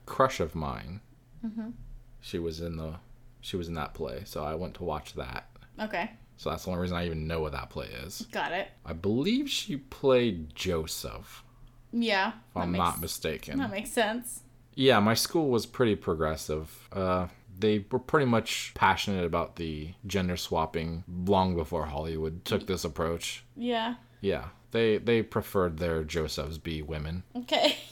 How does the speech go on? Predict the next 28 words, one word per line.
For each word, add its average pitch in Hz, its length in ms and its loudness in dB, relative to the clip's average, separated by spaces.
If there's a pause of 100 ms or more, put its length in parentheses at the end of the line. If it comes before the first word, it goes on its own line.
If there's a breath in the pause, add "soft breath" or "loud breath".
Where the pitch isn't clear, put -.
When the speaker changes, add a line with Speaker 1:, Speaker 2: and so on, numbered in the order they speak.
(100)
Speaker 2:
It's - 140 -20
pretty 180 180 -2
cool. 160 260 -8 (180)
Speaker 1:
I'm 147 160 8
kidding. 69 260 -2 (160)
I'm 95 120 0
kidding. - 180 -4
Speaker 2:
Yeah. 104 80 2
Speaker 1:
I 107 40 6
was 90 220 2
just, - 420 -6
I 95 100 6
was 80 160 2
just 73 160 -4
teasing 71 300 -6
you. 73 180 -8 (120)
Speaker 2:
Yeah. 269 320 -4 (100)
Speaker 1:
She 120 220 0
wasn't 85 340 4
Joseph. - 380 -10 (300)
Speaker 2:
Okay. 240 360 -4 (160)
Speaker 1:
She - 160 -4
played - 280 0
the 82 60 -4
Dreamcoat. 76 460 -4 (100)
Speaker 2:
Even 240 280 -2
better. - 360 -6 (120)
Speaker 1:
The - 60 -8